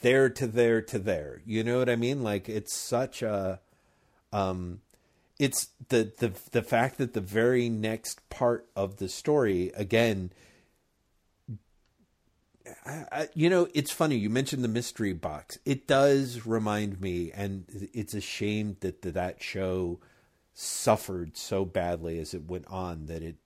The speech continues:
it doesn't, this is not going to sound like the compliment that it is genuinely meant as. But, like, that first season or two of Lost when things were poppin', and it was kinda like,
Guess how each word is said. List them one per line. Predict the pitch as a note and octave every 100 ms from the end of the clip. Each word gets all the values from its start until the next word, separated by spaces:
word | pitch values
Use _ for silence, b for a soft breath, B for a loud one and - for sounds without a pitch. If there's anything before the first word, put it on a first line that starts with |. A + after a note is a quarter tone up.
| _ _
it | G#2 -
doesn't, | A#2+ A2+ G#2+ - -
this | A2
is | G#2+ F#2+
not | A2+ A2
going | G#2+ F#2
to |
sound | - G#2 F#2+
like | F2+ -
the |
compliment | D2+ G2+ F#2 F2 D#2+ -
that | F2
it | F#2+
is | F2+ F2
genuinely | G#2 G2+ G2 F#2+ F2+ F#2 F2 F2 E2 E2+ D#2+
meant | D#2+ E2+ - _ -
as. | D#2+ D2 C2+ - b b b b
But, | B2+ A#2
like, | A#2 G#2 - _ _ _ -
that | A#2 B2+ _
first | E3 F#3+ -
season | - E3+ E3 D#3+
or | C3
two | A#2 - B2+
of | G2 F#2+
Lost | G2+ F#2 - -
when | G2 F2
things | - G2+ G2 -
were | F2
poppin', | - - F#2 - E2 C2 - _
and | G#2+ G2+
it | G2
was | F2+ -
kinda | G#2+ G2+
like, | F#2 F2 D#2